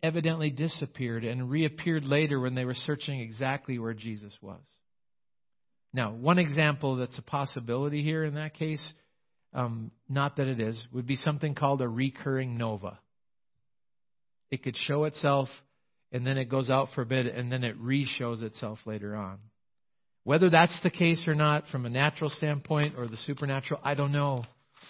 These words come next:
However,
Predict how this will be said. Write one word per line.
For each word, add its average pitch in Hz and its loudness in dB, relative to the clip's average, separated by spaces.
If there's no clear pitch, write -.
However, 165 4